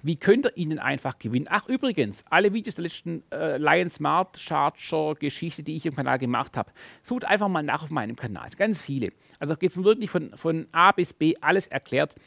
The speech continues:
Da könnt ihr euch einfach durchklicken und ich denke, da werden die meisten Fragen schon beantwortet sein. Wenn eine Frage nicht beantwortet wurde, haut's bitte hier unter diesem Video in die Kommentare rein, dann mache ich auch gerne nochmal eine Folge, eure Fragen von oder an,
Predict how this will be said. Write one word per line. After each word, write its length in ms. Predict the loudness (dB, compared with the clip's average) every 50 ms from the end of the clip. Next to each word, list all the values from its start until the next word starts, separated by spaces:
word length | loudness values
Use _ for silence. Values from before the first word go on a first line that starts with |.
| -20 -20 -20 -14 -12
Da 80 | -8
könnt 220 | -2 0 0 0 0
ihr 60 | -2
euch 80 | -2
einfach 160 | -2 -4 -2 0
durchklicken 580 | 0 0 0 0 -4 -8 -8 -6 -4 -6 -6 -8 _ -20 -20 _ _
und 60 | -8
ich 80 | -6 -2
denke, 200 | 0 0 0 0
da 120 | 0 0
werden 140 | 2 0 0
die 80 | 0 -2
meisten 360 | -2 -2 -4 -4 -6 -8 -10
Fragen 400 | -4 0 2 4 4 4 4 0
schon 140 | -6 -6 -6
beantwortet 640 | -6 -6 -4 -4 -6 -6 -6 -10 -12 -12 -14 -14
sein. 280 | -12 -12 -12 -12 -14 -18 _ _ -20 -20 -2 0
Wenn 140 | 2 2 4
eine 280 | 2 2 2 2 0
Frage 300 | 0 2 2 2 2 2
nicht 200 | 0 -2 -2 -2
beantwortet 320 | -4 -2 -2 -2 -2 0 -2
wurde, 260 | -2 -2 -2 -4 -6 _ _ -20 -4 0
haut's 220 | 2 2 2 0
bitte 220 | -2 -4 -2 -2 -2
hier 200 | 0 0 0 0
unter 140 | 0 -2 -2
diesem 260 | -4 -2 -2 -2 -2
Video 220 | -2 -2 -2 -4
in 80 | -4 -4
die 100 | -4 -2
Kommentare 600 | -2 0 0 0 -2 0 0 0 2 2 0 0
rein, 220 | 2 2 0 2 0
dann 240 | 0 -2 -2 -4 -6 _ -20 -20 -18 _
mache 180 | -2 0 0 0
ich 140 | -2 -2 -2
auch 140 | -4 -2 0
gerne 180 | 0 0 0
nochmal 180 | 0 0 0 0
eine 140 | 0 -2 -2
Folge, 400 | 0 0 2 2 2 0 -2 -4 -6 _
eure 200 | -2 -2 0 -2
Fragen 560 | -4 -2 -2 0 2 2 2 0 -2 -4 -6 -8 -12 _ _ _ _ _ _ _ _ _ -12
von 320 | -2 2 2 2 2 0 -4 _ _ -20 -20 -20 _
oder 260 | -4 -2 0 0 2 2
an, 240 | 2 2 2 0